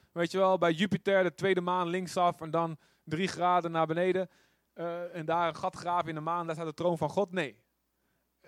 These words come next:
Heeft Gods troon een fysieke locatie? Ik denk van niet. Maar het is wel een reële plek, maar zonder een locatie zoals wij dat kennen.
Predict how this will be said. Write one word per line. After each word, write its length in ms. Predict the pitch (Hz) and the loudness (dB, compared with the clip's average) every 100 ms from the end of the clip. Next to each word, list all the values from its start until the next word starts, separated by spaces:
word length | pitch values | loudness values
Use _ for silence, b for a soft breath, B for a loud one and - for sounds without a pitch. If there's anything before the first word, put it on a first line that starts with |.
| _ | _
Heeft 300 | - 165 202 | -4 0 0
Gods 440 | - 208 - - - | 2 0 0 -12 -4
troon 220 | 202 202 | 0 0
een 60 | 175 | 0
fysieke 400 | 175 170 220 180 | -4 -6 -2 2
locatie? 560 | 175 180 185 180 185 | 2 2 0 -2 -8
Ik 120 | 165 | -4
denk 240 | 180 190 - | -2 -2 -2
van 160 | 196 | -4
niet. 300 | 202 156 - - _ - | -4 -6 -10 -20 _ -10
Maar 140 | 139 143 | -8 -8
het 140 | 180 175 | -4 -2
is 140 | 170 | 0
wel 260 | 160 156 190 | 2 4 2
een 140 | 170 | -2
reële 540 | 170 156 170 220 254 | -4 0 2 2 2
plek, 500 | 202 220 151 - _ _ _ _ _ _ _ _ _ _ _ _ _ | 0 0 0 -2 _ _ _ _ _ _ _ _ _ _ _ _ _
maar 360 | 156 170 170 - _ _ _ _ _ _ _ - - _ _ - | -2 0 0 -2 _ _ _ _ _ _ _ -20 -20 _ _ -18
zonder 600 | 139 185 269 240 190 - | -4 0 2 2 2 0
een 100 | 190 | -4
locatie 760 | 175 180 - 226 233 - 208 180 | 2 2 2 2 2 -2 -10 -6
zoals 240 | 180 165 | -4 -4
wij 160 | 190 214 | -4 -4
dat 140 | 180 | -6
kennen. 300 | - 175 107 | -8 -12 -12